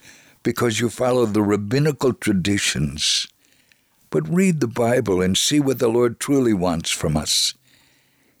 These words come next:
He wants us to obey his commandments.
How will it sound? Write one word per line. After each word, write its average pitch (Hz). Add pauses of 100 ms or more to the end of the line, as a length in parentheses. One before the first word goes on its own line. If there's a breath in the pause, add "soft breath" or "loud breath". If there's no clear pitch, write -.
(120)
He 143
wants 135
us 113
to 107
obey 110
his 78
commandments. 67